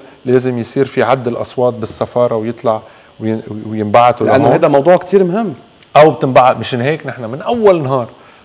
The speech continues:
Speaker 1: طلبنا، وقت طلبنا بانتخابات نيابية مبكرة من بعد عشرة أيام، وتقدمنا بقانون،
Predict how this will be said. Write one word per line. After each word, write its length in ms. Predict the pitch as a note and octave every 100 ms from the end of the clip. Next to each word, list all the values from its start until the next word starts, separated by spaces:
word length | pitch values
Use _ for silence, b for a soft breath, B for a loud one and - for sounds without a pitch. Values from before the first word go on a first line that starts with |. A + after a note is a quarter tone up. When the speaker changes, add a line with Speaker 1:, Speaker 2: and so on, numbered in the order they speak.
| b
Speaker 1:
طلبنا، 320 | A#2 C3 B2
وقت 200 | A2+ - -
طلبنا 340 | A#2+ C#3 B2
بانتخابات 640 | G#2+ A2+ G#2 G#2 A#2 A#2+ B2
نيابية 320 | A2+ G#2+ A#2+
مبكرة 380 | B2 C3 - B2
من 160 | A#2+ A2+
بعد 200 | C3 B2+
عشرة 280 | C#3+ C#3 -
أيام، 200 | C3 C3+
وتقدمنا 500 | A#2+ - A#2 D3+ D3
بقانون، 520 | B2 C3 B2 D#3 C3+